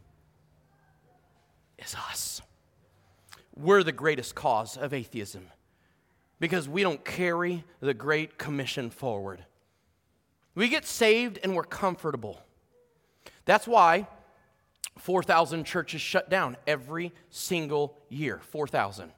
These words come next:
Three thousand churches get started, huh? But only one thousand make it past one year. Do the math. The American church is dying.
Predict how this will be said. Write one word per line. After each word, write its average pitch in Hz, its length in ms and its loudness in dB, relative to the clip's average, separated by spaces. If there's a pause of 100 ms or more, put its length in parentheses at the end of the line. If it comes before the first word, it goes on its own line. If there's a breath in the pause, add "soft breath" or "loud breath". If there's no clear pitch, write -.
(460 soft breath)
Three 311 240 2
thousand 277 440 8
churches 254 380 4
get 247 200 4
started, 302 600 6 (500)
huh? 302 480 4 (1200)
But 202 100 6
only 240 220 6
one 247 240 2
thousand 214 420 6
make 202 160 2
it - 120 -4
past 196 280 0
one 190 200 -2
year. 220 240 -4 (1400)
Do 190 120 0
the 202 80 -2
math. 214 400 2 (2000)
The 160 80 -2
American 180 400 2
church - 260 -4
is 120 160 -10
dying. 117 500 -4